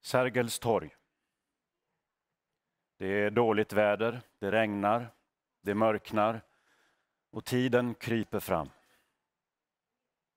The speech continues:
Mitt hjärta är krossat och tårarna trillar på kinderna. Jag känner mig ensam.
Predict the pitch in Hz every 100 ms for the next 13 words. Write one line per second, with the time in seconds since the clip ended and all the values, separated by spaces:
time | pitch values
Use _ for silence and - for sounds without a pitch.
0 | _ _ _ _ 110 98 113 - 113 110
1 | 98 - 123 107 - 101 - - _ _
2 | _ _ _ _ _ _ _ - - 117
3 | 107 101 104 - 123 110 92 95 92 101
4 | 117 95 85 78 - _ _ _ _ -
5 | - 104 104 104 104 87 - 101